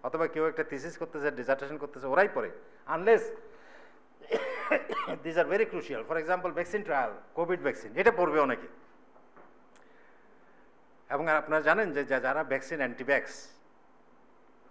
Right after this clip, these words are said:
ওদের কিন্তু more than seventy percent are very well informed people। এটা এমন না যে গ্রামের লোক কিছু বুঝে না, ওরা না। ওরা বলছে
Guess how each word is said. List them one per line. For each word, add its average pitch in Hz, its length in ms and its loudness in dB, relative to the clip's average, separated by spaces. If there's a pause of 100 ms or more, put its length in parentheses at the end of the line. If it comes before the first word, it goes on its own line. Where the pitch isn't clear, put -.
(200)
ওদের 175 260 2
কিন্তু 202 720 2
more 170 340 -2
than 180 160 0 (420)
seventy 226 340 0
percent 180 360 2
are 165 240 2
very 220 260 0
well 185 200 10
informed 151 600 0
people। 117 240 -14 (640)
এটা 196 140 0
এমন 214 180 2
না 226 100 4
যে 202 100 4
গ্রামের 170 320 6
লোক 175 200 2
কিছু 185 200 -6
বুঝে 156 260 0
না, 160 80 6
ওরা 147 200 4
না। 110 160 -2 (920)
ওরা 147 180 4
বলছে 160 640 0